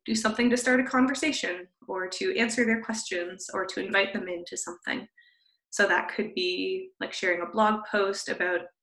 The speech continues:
topics that are designed for people who are curious or are new to faith. Uh, it could be a post that invites people to comment with questions that they have about Christianity or about Jesus. Uh, or you could create a paid ad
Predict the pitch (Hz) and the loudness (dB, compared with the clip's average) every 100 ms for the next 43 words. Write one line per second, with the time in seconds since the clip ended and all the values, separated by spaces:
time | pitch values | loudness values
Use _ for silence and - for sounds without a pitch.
0 | - - 202 196 196 - 185 175 180 202 | -4 2 2 2 -2 -4 -2 -2 0 4
1 | 220 214 - 202 196 - 240 220 240 233 | 6 6 4 2 2 -2 -2 0 0 2
2 | 220 220 - 226 220 220 220 220 - 180 | 2 0 2 2 4 2 0 -4 -6 -6
3 | 180 196 220 220 220 214 214 220 - - | -4 0 0 0 -4 -2 0 0 -4 -20
4 | _ - - _ - 185 175 160 - 190 | _ -20 -20 _ -10 -4 -4 -4 -6 -8
5 | - 185 180 190 185 - - - 185 180 | -4 0 0 0 -4 -10 -16 -8 -6 -6
6 | - 185 196 185 180 - - - 180 - | -6 -4 -4 -2 -2 -4 -8 -6 -8 -8
7 | - 214 214 202 202 202 - - 247 - | -2 2 4 2 0 -4 -2 2 2 6
8 | 240 226 214 220 208 208 202 202 - - | 6 6 4 4 6 6 4 0 -10 -20
9 | - 220 - - 220 - 208 196 196 202 | -14 -4 -4 -2 -6 0 0 2 0 0
10 | 202 185 175 170 170 202 196 196 196 202 | 2 2 2 0 -2 -4 0 2 2 -2
11 | - - - - - - _ - - 185 | -6 -10 -16 -20 -20 -20 _ -18 -10 -6
12 | 185 185 185 202 214 - 185 175 - 202 | 0 0 2 -2 -2 0 2 0 0 0
13 | 208 202 196 196 190 | 0 2 2 2 -2